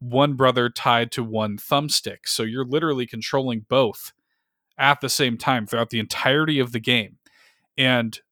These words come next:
they get so much mileage out of this through the puzzle solving. I mean, the game itself, I mean, we really have got to do an indie showcase on it eventually, uh, because it, it, it's on the Nintendo Switch eShop, of course. And it, it's just such a beautiful story,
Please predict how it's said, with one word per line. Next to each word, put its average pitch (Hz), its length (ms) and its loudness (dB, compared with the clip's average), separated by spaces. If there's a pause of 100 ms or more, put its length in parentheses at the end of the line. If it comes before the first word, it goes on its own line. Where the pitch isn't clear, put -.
(100)
they 143 600 2
get 117 200 0
so 147 580 2
much 120 300 0
mileage 113 400 2
out 107 120 2
of 107 100 -4
this 104 220 -2
through 123 120 -6
the 110 120 -8
puzzle 123 340 -2
solving. 113 480 2
I - 20 -2
mean, 120 160 -2
the 117 80 -4
game 208 300 0
itself, 110 400 0
I 117 60 -4
mean, 143 220 -6
we 139 80 -10
really 160 300 2
have 113 120 -2
got 113 140 4
to 113 80 -2
do 113 140 -4
an 107 80 -4
indie 107 240 -6
showcase 104 540 -4
on 92 180 -4
it 92 160 -12 (400)
eventually, 113 640 -2 (580)
uh, 92 340 0 (160)
because 113 600 -2
it, 120 180 -6
it, 113 200 -6
it's 110 260 -6
on 131 200 0
the 131 80 2
Nintendo 117 380 0
Switch - 280 -2
eShop, 113 480 0
of 101 140 -12
course. 107 420 -4
And 113 160 -12
it, - 60 -16
it's 127 400 -6
just - 280 0
such 190 220 0
a 131 80 0
beautiful 113 460 -4
story, 101 640 -2